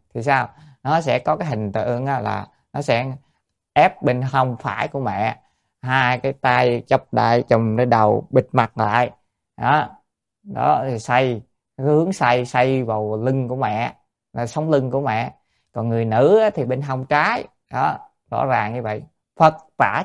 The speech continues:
chi tiết, cho nên Phật giáo vượt hơn khoa học. Ai mà học khoa học á, quý vị, người ta không tin, quý vị đem được bằng bộ kinh này ra nói, Phật nói nè, trụ trong thai, à, trở trong thai, thai, trạng thái như thế nào, rồi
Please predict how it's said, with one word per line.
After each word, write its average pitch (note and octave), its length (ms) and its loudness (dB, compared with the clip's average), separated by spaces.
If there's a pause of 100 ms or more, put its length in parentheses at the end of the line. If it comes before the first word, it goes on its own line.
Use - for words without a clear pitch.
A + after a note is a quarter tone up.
chi C#3+ 200 0
tiết, G#3 300 0
cho C3+ 80 -8
nên B2 200 -6 (300)
Phật - 260 2
giáo E3+ 340 0 (140)
vượt D3+ 300 8
hơn C3 320 0
khoa B2+ 100 -4
học. G2+ 260 -12 (640)
Ai D#3 380 6
mà B2 180 -2
học A#2+ 220 -2
khoa C#3+ 120 0
học A#2+ 220 0
á, D3+ 100 0
quý D3+ 180 -4
vị, A#2 140 -6 (420)
người A#2 240 -2
ta C3 260 2
không C3+ 200 -4
tin, C#3 240 2
quý D3+ 120 -6
vị C3 100 -4
đem C#3+ 380 4
được G#2 120 -8
bằng G#2+ 320 -6
bộ A#2 140 -4
kinh C3+ 200 -2
này A2+ 160 -4
ra A#2+ 260 0
nói, C3+ 280 -6 (320)
Phật D#3 260 2
nói E3+ 240 2
nè, B2 240 -2 (340)
trụ C3 220 2
trong C#3+ 140 -2
thai, B2+ 500 -2
à, C3+ 120 -4
trở C3+ 180 -2
trong C3+ 140 -8
thai, A#2 380 -4
thai, A2+ 200 -8 (360)
trạng A2+ 280 -4
thái D#3+ 260 -2
như D#3+ 140 -4
thế D#3 180 -6
nào, G2+ 360 -8
rồi F#2 140 -10